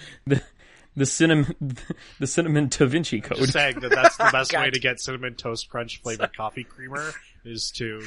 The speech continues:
Speaker 2: just
Speaker 1: That
Speaker 2: use,
Speaker 1: makes perfect
Speaker 2: just
Speaker 1: sense.
Speaker 2: to use your cereal
Speaker 1: It's so,
Speaker 2: milk.
Speaker 1: it's so elegant.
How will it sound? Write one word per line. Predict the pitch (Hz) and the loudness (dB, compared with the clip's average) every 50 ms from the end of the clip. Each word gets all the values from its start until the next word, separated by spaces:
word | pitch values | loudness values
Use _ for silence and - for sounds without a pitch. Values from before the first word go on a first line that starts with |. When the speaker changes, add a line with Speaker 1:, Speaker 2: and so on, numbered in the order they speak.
| - - | -12 -10
Speaker 2:
just | - 120 113 - - | -8 -8 -8 -6 -2
Speaker 1:
That | 127 113 110 | 0 0 2
Speaker 2:
use, | 120 | 2
Speaker 1:
makes | 127 127 - - | 2 0 0 0
perfect | - 143 143 135 - - - - | 4 4 4 4 4 0 0 2
Speaker 2:
just | - 175 196 143 | 2 4 4 4
Speaker 1:
sense. | 127 - | 0 -4
Speaker 2:
to | 117 | -8
use | 113 110 110 110 110 107 - - - - | -10 -10 -12 -12 -12 -12 -14 -14 -14 -16
your | 110 110 110 | -12 -10 -8
cereal | - - - 113 113 131 | -8 -6 -4 -2 -2 0
Speaker 1:
It's | 110 107 - | 0 -2 4
so, | - 185 170 | 8 8 8
Speaker 2:
milk. | 131 - - - - - - - - - | 8 8 0 -8 -8 -8 -14 -20 -10 2
Speaker 1:
it's | - 170 - - | 2 6 6 8
so | - - 175 185 | 8 10 10 8
elegant. | - - 180 214 202 156 131 143 143 - - | 10 10 10 12 12 12 10 10 8 8 2